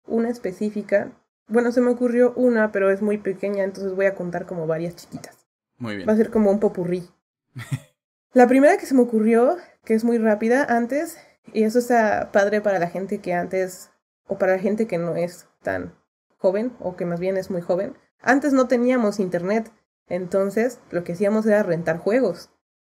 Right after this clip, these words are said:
Speaker 1: Entonces iba con mi hermano, yo soy la menor de mis hermanos, iba con mi hermano, el único que juega juegos, iba yo con mi bicicleta y, eh, acabamos de rentar un juego y de repente mi hermano se paró con un chavo en la calle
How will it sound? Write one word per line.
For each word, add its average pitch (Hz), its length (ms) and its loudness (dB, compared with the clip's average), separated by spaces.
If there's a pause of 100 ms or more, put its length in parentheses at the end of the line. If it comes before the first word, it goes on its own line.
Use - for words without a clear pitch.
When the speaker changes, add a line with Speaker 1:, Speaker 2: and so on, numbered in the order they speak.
Speaker 1:
Entonces 196 580 -2
iba 214 220 2
con 208 180 0
mi 214 80 2
hermano, 240 260 2
yo 208 140 0
soy 196 160 -4
la 196 120 -2
menor 180 320 -2
de 190 140 -2
mis 170 280 -6
hermanos, 175 500 -6
iba 202 220 -2
con 190 120 -4
mi 175 80 -6
hermano, 180 340 -4
el 196 80 -4
único 180 240 -6
que 175 120 -10
juega 175 240 -6
juegos, 185 460 -4
iba 202 180 -2
yo 214 160 0
con 254 160 -4
mi 220 80 -2
bicicleta 175 760 -6 (460)
y, 208 680 -4 (160)
eh, 196 300 2
acabamos 214 380 0
de 220 60 0
rentar 196 300 -2
un 208 100 -4
juego 214 560 -2 (120)
y 190 600 -6
de 196 100 -2
repente 196 600 0
mi 190 100 -2
hermano 190 640 -2
se - 140 -8
paró 190 420 -2
con 196 140 -4
un 185 100 -6
chavo 185 260 -2
en 202 80 -4
la 165 100 -10
calle 170 380 -6